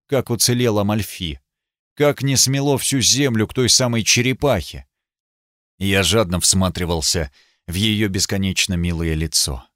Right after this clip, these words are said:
Чистые и прекрасные глаза, что медленно расширились в недоумении.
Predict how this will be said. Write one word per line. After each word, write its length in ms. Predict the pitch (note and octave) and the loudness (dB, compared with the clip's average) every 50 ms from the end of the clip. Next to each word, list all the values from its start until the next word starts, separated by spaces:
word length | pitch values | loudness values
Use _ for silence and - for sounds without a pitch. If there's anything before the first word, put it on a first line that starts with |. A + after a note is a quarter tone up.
| _ _ _ | _ _ _
Чистые 440 | - - D3+ D3 C3+ - C#3+ C#3+ C#3 | 0 0 2 2 2 2 4 2 2
и 20 | |
прекрасные 560 | C3+ C#3 C3+ - - C#3 B2+ - - C#3 C3 | 2 0 -2 0 0 0 0 0 -2 -2 -4
глаза, 520 | A#2+ A#2 C3 C3 A#2+ G2+ - G2+ G#2+ G2 F2 | -2 0 0 2 2 2 2 2 0 0 0
что 180 | - - C#3+ | 0 0 0
медленно 640 | C#3 C3 C3+ C#3 C3+ A2 A#2+ B2 B2 B2 B2 B2 B2 | 0 2 0 0 0 0 -2 -2 -2 -2 0 0 2
расширились 840 | B2 A#2+ - - - - - B2+ B2+ G#2+ A2 G#2+ G#2+ G2 - - | 2 2 2 2 2 0 0 -2 -2 -2 0 0 0 0 0 0
в 60 | G2+ | 0
недоумении. 800 | G#2 G#2+ G2+ F#2+ G2+ G2 G2 G2 F#2 E2+ E2 D#2+ D2 D2+ D2 - | -2 -2 -2 0 0 0 0 0 -2 -2 -2 -4 -4 -6 -8 -10